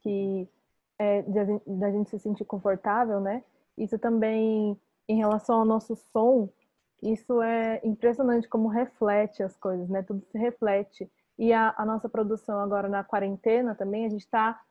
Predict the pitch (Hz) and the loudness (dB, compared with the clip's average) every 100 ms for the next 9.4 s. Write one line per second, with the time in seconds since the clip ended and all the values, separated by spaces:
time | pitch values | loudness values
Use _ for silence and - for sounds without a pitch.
0 | _ _ 240 233 254 240 240 240 226 220 | _ _ 0 4 4 6 4 2 2 2
1 | 208 214 226 247 277 240 - - 226 269 | 2 2 2 4 2 -2 -4 0 2 0
2 | - 220 214 214 220 233 262 - 254 254 | 0 -2 0 0 0 0 -4 -2 -2 -2
3 | - 226 220 214 214 214 196 202 208 185 | -4 -4 0 2 2 2 2 2 2 0
4 | 196 185 202 196 _ 220 208 _ _ _ | -4 -4 -4 -6 _ -2 -2 _ _ _
5 | _ 233 214 214 202 202 190 185 _ _ | _ 0 2 0 0 0 0 -2 _ _
6 | _ - 196 196 202 214 226 247 226 214 | _ -2 -2 0 0 4 4 4 2 -2
7 | 202 196 190 - 220 202 190 214 214 - | -2 -2 -4 -2 -2 -2 -2 -2 -2 -2
8 | 196 214 220 196 214 220 202 196 208 220 | -2 0 0 4 4 4 2 0 0 0
9 | 226 - 226 | -2 -2 -2